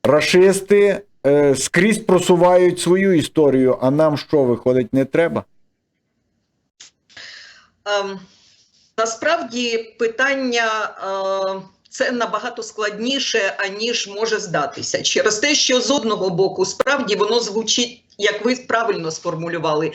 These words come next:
Speaker 2: для чого абітурієнту історія, для чого українцям історія. І тут, е, безперечно, ві-, у вашому питанні була й закладена й відповідь. Е, через те, що,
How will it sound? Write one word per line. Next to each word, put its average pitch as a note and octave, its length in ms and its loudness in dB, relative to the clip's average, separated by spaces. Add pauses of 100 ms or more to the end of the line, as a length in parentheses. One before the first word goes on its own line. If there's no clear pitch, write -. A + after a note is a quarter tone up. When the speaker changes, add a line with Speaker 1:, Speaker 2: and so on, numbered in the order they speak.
(260)
Speaker 2:
для G#3 200 -2
чого C#4+ 640 0 (220)
абітурієнту A3 1000 -4
історія, D3+ 680 -4
для E3+ 220 -2
чого C#4 360 0
українцям G#3+ 840 -2
історія. C#3+ 640 -4
І G#3 240 -4
тут, D#4 460 -2
е, A3+ 500 2 (500)
безперечно, B3+ 840 0
ві-, A3+ 300 -10 (420)
у C4 140 0
вашому D4 480 0
питанні D4+ 500 -4
була B3+ 280 -2
й C4+ 60 -2
закладена B3+ 640 -2
й A#3 100 -2
відповідь. C3 840 -14
Е, F#3+ 280 2
через A#3 680 0
те, C#4 260 -2
що, B3 640 0